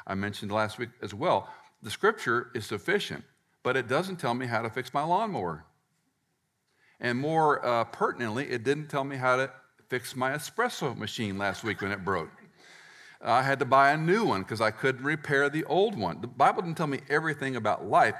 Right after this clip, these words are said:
It tells me everything about life and faith and enduring suffering and dealing with, uh, challenges in marriage and children that break our hearts and unfair injustices in life and losing a job and being involved in litigation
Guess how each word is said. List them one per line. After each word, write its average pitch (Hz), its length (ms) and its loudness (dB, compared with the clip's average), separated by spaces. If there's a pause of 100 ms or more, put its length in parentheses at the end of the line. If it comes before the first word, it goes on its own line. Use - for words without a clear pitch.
(160)
It 117 140 -2
tells 143 260 -4
me 123 120 -2
everything 110 320 -4
about 92 460 -4
life 113 480 -2 (260)
and 87 160 -8
faith 117 520 -8 (260)
and 104 140 -6
enduring 92 340 -6
suffering 120 640 -6 (280)
and 87 160 -8
dealing 104 280 -6
with, - 420 -12
uh, 92 280 -4
challenges 117 500 -4
in 87 160 -6
marriage 113 460 -4 (160)
and - 120 -12
children 123 360 -6
that 107 140 -8
break 113 200 -6
our 110 120 -2
hearts 113 540 -6 (220)
and 92 220 -6
unfair 117 600 -2
injustices 113 640 -8
in 107 100 -8
life 113 380 -2
and 90 160 -8
losing 120 340 -6
a 101 60 -8
job 113 460 0 (320)
and 92 420 -6
being 117 280 -4
involved 110 400 0
in 95 160 -6
litigation 117 760 -4